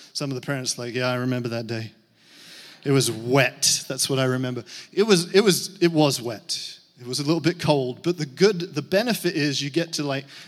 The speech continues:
go on the biggest rides like this over and over and over again if you so choose. So, anyway, so I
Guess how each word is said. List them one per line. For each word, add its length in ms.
go 240
on 160
the 80
biggest 400
rides 440
like 220
this 380
over 280
and 100
over 260
and 80
over 260
again 320
if 180
you 120
so 260
choose. 460
So, 240
anyway, 320
so 340
I 380